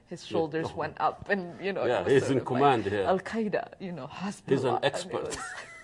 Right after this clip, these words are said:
Speaker 1: <laughs> and it was, you know,
Speaker 2: What's
Speaker 1: as
Speaker 2: his
Speaker 1: if,
Speaker 2: name?
Speaker 1: <laughs> as
Speaker 2: What put
Speaker 1: oh,
Speaker 2: his
Speaker 1: we're,
Speaker 2: name on
Speaker 1: we
Speaker 2: the
Speaker 1: are not,
Speaker 2: air?
Speaker 1: we, we
Speaker 2: Where
Speaker 1: are
Speaker 2: does he
Speaker 1: not
Speaker 2: live?
Speaker 1: saying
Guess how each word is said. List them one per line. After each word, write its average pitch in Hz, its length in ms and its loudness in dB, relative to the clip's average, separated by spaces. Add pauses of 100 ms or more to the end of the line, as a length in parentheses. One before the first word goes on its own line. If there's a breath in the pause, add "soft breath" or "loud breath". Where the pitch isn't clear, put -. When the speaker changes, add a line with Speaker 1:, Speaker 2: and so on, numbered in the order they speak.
(200)
Speaker 1:
<laughs> - 800 -10
and 247 140 8
it 240 60 12
was, 247 300 10
you 262 140 6
know, 226 160 10
Speaker 2:
What's 208 240 12
Speaker 1:
as 175 140 10
Speaker 2:
his - 20 2
Speaker 1:
if, 247 180 12
Speaker 2:
name? 147 200 10 (100)
Speaker 1:
<laughs> - 60 -8
as - 340 6 (160)
Speaker 2:
What 196 280 8
put 175 140 6
Speaker 1:
oh, 170 100 8
Speaker 2:
his 175 80 8
Speaker 1:
we're, 190 180 10
Speaker 2:
name 151 80 6
on 139 80 10
Speaker 1:
we - 80 8
Speaker 2:
the 190 60 10
Speaker 1:
are 185 100 8
not, 185 140 6
Speaker 2:
air? 131 80 6
Speaker 1:
we, 190 340 6
we 208 140 -2
Speaker 2:
Where 175 120 10
Speaker 1:
are 202 60 4
Speaker 2:
does 170 160 6
he 180 60 6
Speaker 1:
not 143 80 6
Speaker 2:
live? 147 180 8
Speaker 1:
saying 175 240 0